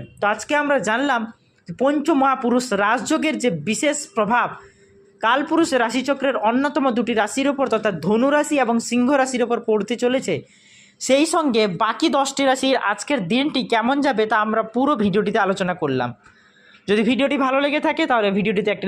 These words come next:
লাইক করুন, চ্যানেলটি সাবস্ক্রাইব করুন, পাশে থাকা বেল আইকনটি প্রেস করুন নিত্য নতুন ভিডিওর আপডেট সবার প্রথমে আপনার কাছে পাওয়ার জন্য। ভগবান মহাদেবের আশীর্বাদ পেতে হর হর মহাদেব অবশ্যই লিখে যাবেন। ধন্যবাদ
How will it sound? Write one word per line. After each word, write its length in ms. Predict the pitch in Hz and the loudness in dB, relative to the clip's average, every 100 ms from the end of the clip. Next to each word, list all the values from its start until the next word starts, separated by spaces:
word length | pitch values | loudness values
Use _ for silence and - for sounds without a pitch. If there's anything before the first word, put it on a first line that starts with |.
| 196 | 0
লাইক 160 | 226 233 | -2 -2
করুন, 240 | 285 302 302 | 0 0 2
চ্যানেলটি 340 | 208 190 175 220 | 0 -2 -4 -6
সাবস্ক্রাইব 380 | 208 - 269 269 | -6 -4 -4 -2
করুন, 180 | 277 294 | 0 0
পাশে 240 | 285 202 202 | 0 -2 -4
থাকা 200 | 208 180 | -6 -4
বেল 180 | 175 233 | -2 0
আইকনটি 280 | 262 277 269 | 0 -2 -2
প্রেস 220 | 277 285 | -4 -4
করুন 220 | - 277 285 - - - - | -2 -2 -2 -6 -20 -20 -6
নিত্য 240 | 202 220 - 320 | -4 -4 0 0
নতুন 180 | 269 226 | 0 0
ভিডিওর 300 | 202 196 220 | 0 0 0
আপডেট 320 | 202 170 214 208 | -2 -4 -4 -4
সবার 320 | 233 240 285 | -2 -2 0
প্রথমে 320 | 254 233 214 208 170 | -2 -2 -2 -2 -6
আপনার 240 | 180 175 165 | -6 -6 -6
কাছে 160 | 185 254 | -6 -4
পাওয়ার 300 | 214 143 147 | 0 0 -2
জন্য। 260 | 139 117 110 - - - - 143 | -4 -6 -10 -14 -20 -20 -12 -6
ভগবান 300 | 180 185 190 | -2 0 0
মহাদেবের 520 | 190 214 247 262 277 254 185 | 2 2 0 0 -2 -2 -4
আশীর্বাদ 360 | 214 262 262 269 | -4 -2 -2 -2
পেতে 200 | 277 277 320 311 | -2 -2 -4 -4
হর 160 | 196 | -2
হর 140 | 208 190 | 0 0
মহাদেব 260 | 190 180 180 - 208 | 0 -2 -4 -4 -2
অবশ্যই 360 | 262 269 247 190 | -2 -2 -2 -2
লিখে 160 | 175 147 | -2 -4
যাবেন। 220 | 123 117 - - - - - - | -4 -8 -10 -20 -20 -20 -10 -2
ধন্যবাদ 420 | 240 262 285 | 0 0 0